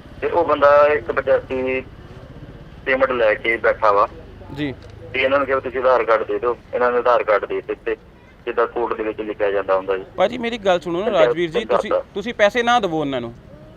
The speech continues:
Speaker 2: ਤੁਸੀਂ ਸਾਫ਼ ਗੱਲ ਪੈਸੇ ਨਾ ਦੇਵੋ, ਤੁਸੀਂ ਇਲਾਜ ਕਰਾ ਦਿਓ ਪ੍ਰੋਪਰ, ਜਦੋਂ ਬੰਦਾ ਬਾਹਰ ਆ
Speaker 1: ਬਾਕੀ
Speaker 2: ਜਾਂਦਾ, ਜਿੰਨਾ ਬਿੱਲ ਬਣਦਾ ਉਹ ਤੁਸੀਂ ਪੇ ਕਰ ਦਿਓ। ਜੀ।
Speaker 1: ਤੁਸੀਂ ਉਹਨਾਂ ਨਾਲ ਕਰ ਲਿਓ ਗੱਲ।
Speaker 2: ਚਲੋ, ਇਸੀ ਨੰਬਰ 'ਤੇ WhatsApp ਕੀਤਾ?
Speaker 1: ਹਾਂ, ਇਸੇ ਨੰਬਰ 'ਤੇ ਕੀਤਾ।
Speaker 2: ਬਹੁਤ ਬਹੁਤ ਸ਼ੁਕਰੀਆ ਰਾਜਵੀਰ ਜੀ।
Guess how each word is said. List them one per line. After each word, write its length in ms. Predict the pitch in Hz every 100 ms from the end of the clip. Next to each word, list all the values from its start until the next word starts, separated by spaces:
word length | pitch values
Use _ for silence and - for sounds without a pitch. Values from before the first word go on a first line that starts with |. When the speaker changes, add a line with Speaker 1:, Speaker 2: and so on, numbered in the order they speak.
| - -
Speaker 2:
ਤੁਸੀਂ 180 | 190 226
ਸਾਫ਼ 260 | 214 208
ਗੱਲ 120 | 220 233
ਪੈਸੇ 300 | 196 190 214
ਨਾ 160 | 214
ਦੇਵੋ, 220 | 208 190
ਤੁਸੀਂ 280 | 202 202 226
ਇਲਾਜ 340 | 196 185 208 208
ਕਰਾ 180 | 202
ਦਿਓ 100 | 190
ਪ੍ਰੋਪਰ, 340 | - 196 185 220
ਜਦੋਂ 160 | 214
ਬੰਦਾ 240 | 196 190 208
ਬਾਹਰ 240 | 180 208
ਆ 20 |
Speaker 1:
ਬਾਕੀ 140 | 226 214
Speaker 2:
ਜਾਂਦਾ, 180 | 220 226
ਜਿੰਨਾ 260 | 202 220
ਬਿੱਲ 220 | 196 214
ਬਣਦਾ 260 | 208 190 190
ਉਹ 60 | 196
ਤੁਸੀਂ 160 | 196
ਪੇ 200 | 202 226
ਕਰ 180 | 240 226
ਦਿਓ। 200 | 202 214 - - - - - - 139
ਜੀ। 140 | 156
Speaker 1:
ਤੁਸੀਂ 200 | 139 131
ਉਹਨਾਂ 200 | 131 143
ਨਾਲ 280 | 135 156 127
ਕਰ 220 | - 107
ਲਿਓ 180 | 101 95
ਗੱਲ। 140 | 92 87 - - - - -
Speaker 2:
ਚਲੋ, 220 | 180 151 185
ਇਸੀ 160 | 202
ਨੰਬਰ 220 | 240 214
'ਤੇ 80 | 262
WhatsApp 280 | 247 247 262
ਕੀਤਾ? 300 | 254 262 262 - - - - - - - - - 127
Speaker 1:
ਹਾਂ, 180 | 117 120
ਇਸੇ 220 | 131 127
ਨੰਬਰ 220 | 117 107
'ਤੇ 140 | -
ਕੀਤਾ। 280 | 104 98 - -
Speaker 2:
ਬਹੁਤ 180 | 160 202
ਬਹੁਤ 120 | 202
ਸ਼ੁਕਰੀਆ 260 | 170 156 147
ਰਾਜਵੀਰ 340 | 139 127 127
ਜੀ। 140 | 120